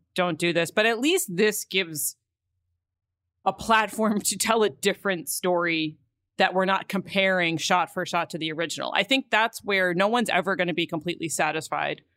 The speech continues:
with a remake that's exactly the same as the first one. And even when people say, "Oh, they did some different things,"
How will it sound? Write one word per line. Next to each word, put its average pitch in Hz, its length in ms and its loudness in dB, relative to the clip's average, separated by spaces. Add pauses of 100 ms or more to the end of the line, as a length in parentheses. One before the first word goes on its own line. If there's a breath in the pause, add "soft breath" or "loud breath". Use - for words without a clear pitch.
(140)
with 180 200 0
a 180 80 2
remake 165 460 0
that's 156 160 -2
exactly 156 340 -2
the 160 80 -8
same 156 240 -2
as 151 60 -6
the 160 80 -4
first 185 260 -2
one. 165 180 0
And 277 300 4 (240 soft breath)
even 277 220 2
when 269 100 2
people 233 300 -2
say, 226 480 2 (240 soft breath)
"Oh, 220 100 4
they 202 140 4
did 202 180 0
some 190 140 0
different 196 320 -2
things," 202 240 0